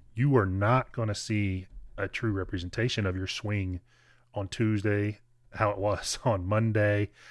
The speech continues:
how it was last Wednesday when you do-, when you saw it. Like, it's worth the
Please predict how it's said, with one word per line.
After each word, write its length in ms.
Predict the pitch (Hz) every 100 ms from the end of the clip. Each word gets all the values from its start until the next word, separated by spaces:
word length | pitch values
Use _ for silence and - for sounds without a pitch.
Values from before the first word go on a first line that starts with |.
| -
how 180 | - 98
it 60 | 98
was 380 | 101 90 85
last 360 | 98 107 107 -
Wednesday 560 | 107 107 95 104 98 95
when 160 | 95
you 100 | 95
do-, 280 | 92 98 104 -
when 120 | 98 95
you 80 |
saw 320 | 98 - 113 104
it. 120 | -
Like, 200 | 98 101 _ - - _ _
it's 280 | 156 - 110
worth 420 | 127 139 - -
the 200 | 123